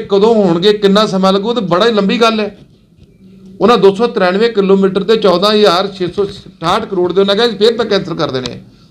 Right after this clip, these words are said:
ਜੇ ਤੁਸੀਂ ਇਹਨਾਂ 'ਤੇ ਕਾਰਵਾਈ ਨਹੀਂ ਕਰੋਗੇ, ਬ-, ਤੁਹਾਨੂੰ ਤਾਂ ਉਸੇ ਤੁਰੰਤ ਐਕਸ਼ਨ ਲੈਣਾ ਚਾਹੀਦਾ ਜਦੋਂ ਰਿਪੋਰਟ ਹੋ ਗਈ ਹੈ। ਸਾਰੇ ਪਰਿਵਾਰ, ਜਿਹੜਾ ਕੋਈ ਬੰਦਾ ਆਇਆ ਉਹ ਤੇ ਉਹਨੂੰ ਫੜ ਕੇ ਅੰਦਰ ਦਿਓ। ਕਿੱਦਾਂ ਹਮਲਾ ਹੋ ਜਾਏ ਕਿਸੇ ਅਫਸਰ ਦੇ ਉੱਤੇ?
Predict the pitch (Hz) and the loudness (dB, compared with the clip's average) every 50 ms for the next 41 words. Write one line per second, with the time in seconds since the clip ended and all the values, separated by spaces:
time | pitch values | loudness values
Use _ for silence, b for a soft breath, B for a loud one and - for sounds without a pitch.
0 | b _ - 113 151 190 226 247 247 240 226 202 170 220 220 214 214 214 220 214 | b _ -2 2 4 4 4 4 0 -4 -8 -8 -6 -6 -4 -4 -2 -2 -2 -2
1 | 214 202 196 175 165 165 165 185 190 190 196 190 185 185 190 190 190 165 151 151 | -2 -2 -2 -2 -2 -2 -4 -4 -4 -4 -4 -2 -2 0 0 0 0 0 0 -2
2 | 156 156 156 b b b b b b 190 143 135 156 208 220 254 247 - 269 269 | -4 -4 -6 b b b b b b -2 -2 -2 -2 0 0 0 2 2 2 0
3 | 262 190 226 233 240 220 247 240 220 - 226 233 226 226 233 240 240 240 247 254 | 0 0 -4 -6 -4 -2 -4 -4 -4 -4 -6 -6 -6 -4 -4 -4 -4 -2 -2 -2
4 | 247 240 240 240 226 190 202 214 220 220 233 220 196 190 190 190 - - - _ | 0 0 0 0 0 2 2 2 4 4 4 4 4 4 2 2 -2 -8 -16 _
5 | _ _ _ _ _ _ _ _ _ _ _ _ _ _ _ - - _ _ _ | _ _ _ _ _ _ _ _ _ _ _ _ _ _ _ -20 -20 _ _ _
6 | _ _ - - - _ _ _ _ - - - 160 180 220 254 254 254 247 226 | _ _ -20 -20 -20 _ _ _ _ -10 -4 -2 -2 0 0 0 -2 -2 -2 -2
7 | 214 208 214 175 165 196 240 262 233 254 202 202 196 190 202 202 208 220 220 214 | 0 0 0 0 -2 0 0 0 -2 -2 -2 0 2 2 2 2 2 0 -2 -2
8 | 226 220 214 220 196 208 208 214 233 226 220 233 233 277 269 262 262 - - _ | -2 -4 -2 -2 0 0 0 0 0 0 0 2 2 2 2 2 0 -2 -12 _
9 | _ _ _ _ _ _ _ _ _ - 196 190 269 285 285 269 262 254 226 202 | _ _ _ _ _ _ _ _ _ 0 2 2 4 2 2 2 0 0 2 2
10 | 196 190 180 180 180 165 175 - 151 143 143 135 135 135 120 113 | 2 2 0 0 -2 -4 -6 -8 -10 -10 -10 -10 -10 -12 -16 -16